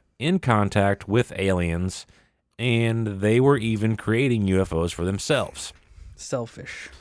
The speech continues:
Speaker 1: So the, the Nazis were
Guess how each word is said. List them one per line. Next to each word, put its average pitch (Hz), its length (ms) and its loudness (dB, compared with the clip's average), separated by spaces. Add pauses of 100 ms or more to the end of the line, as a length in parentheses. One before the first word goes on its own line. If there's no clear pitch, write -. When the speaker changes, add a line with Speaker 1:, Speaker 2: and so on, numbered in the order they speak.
(480)
Speaker 1:
So 120 580 4
the, 110 720 2 (1040)
the 110 140 -4
Nazis 107 880 0 (580)
were 104 720 0